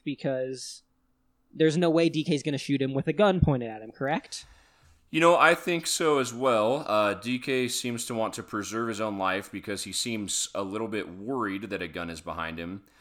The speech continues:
Speaker 1: Mm-hmm.
Speaker 2: So my
Speaker 1: As you would.
Speaker 2: thinking there would be, well, all set in that case. Um,
Speaker 1: All set.
Speaker 2: the
Speaker 1: He's probably just gonna
Speaker 2: situation
Speaker 1: get in his car and drive
Speaker 2: Right,
Speaker 1: away.
Speaker 2: right. We, we don't need to do anything else in this situation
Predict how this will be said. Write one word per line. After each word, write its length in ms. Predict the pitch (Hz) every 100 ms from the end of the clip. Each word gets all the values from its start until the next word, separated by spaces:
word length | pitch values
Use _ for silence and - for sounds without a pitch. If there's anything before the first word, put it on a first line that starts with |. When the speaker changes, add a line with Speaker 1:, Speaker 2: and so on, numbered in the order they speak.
| _
Speaker 1:
Mm-hmm. 160 | 165 147
Speaker 2:
So 240 | 131 107
my 260 | 98 98 143
Speaker 1:
As 100 | 160
you 100 | 202
would. 120 | 127
Speaker 2:
thinking 440 | - - 101 95 85
there 400 | 135 117 90 90
would 260 | 92 78
be, 440 | 87 85 85 92 98 _ _ _ _ _ -
well, 500 | 120 147 131 139 131 -
all 220 | 98 92
set 640 | - - 185 110 117 - _
in 160 | 107 101
that 240 | 92 82
case. 500 | - 87 92 - - -
Um, 60 | 92 90 87
Speaker 1:
All 80 | 156
set. 340 | - 190 120 - _ _
Speaker 2:
the 80 | -
Speaker 1:
He's 160 | 185 -
probably 240 | 226 -
just 140 | - -
gonna 120 | 190
Speaker 2:
situation 40 | 202
Speaker 1:
get 140 | 202
in 60 | 202
his 160 | 190
car 460 | - 131 123 123 123 _ -
and 160 | 147
drive 220 | 147 135 160
Speaker 2:
Right, 260 | 117 87 90
Speaker 1:
away. 20 |
Speaker 2:
right. 360 | 110 90 82 107
We, 240 | 147 165
we 160 | 143 175
don't 160 | 196
need 140 | 180 165
to 60 |
do 220 | 139 143 139
anything 500 | 143 156 151 143 131
else 320 | 113 104 -
in 120 | 107
this 160 | 107 -
situation 920 | 117 - 101 95 92 95 87 85